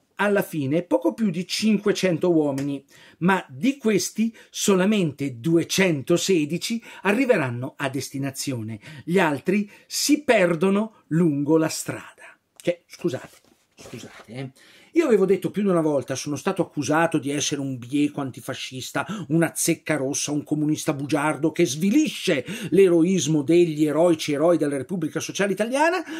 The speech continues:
dicendo che i reparti della R S I avevano un tasso diserzio-, di diserzione altissimo. Cioè, qui praticamente cinquecento uomini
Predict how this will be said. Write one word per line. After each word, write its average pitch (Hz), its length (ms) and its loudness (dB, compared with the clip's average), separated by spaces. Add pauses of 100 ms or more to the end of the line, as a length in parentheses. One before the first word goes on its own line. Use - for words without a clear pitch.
(140)
dicendo 208 540 2
che 190 360 0
i 226 160 -4
reparti 180 800 0 (240)
della 185 480 2
R 202 160 2
S 190 120 0
I 277 280 0 (200)
avevano 254 340 4
un 269 100 2
tasso 196 320 2
diserzio-, 220 640 0
di 190 220 -2
diserzione 196 720 2
altissimo. 120 760 -4 (280)
Cioè, 254 200 2
qui 359 160 6
praticamente 214 640 0
cinquecento 247 840 2
uomini 135 560 0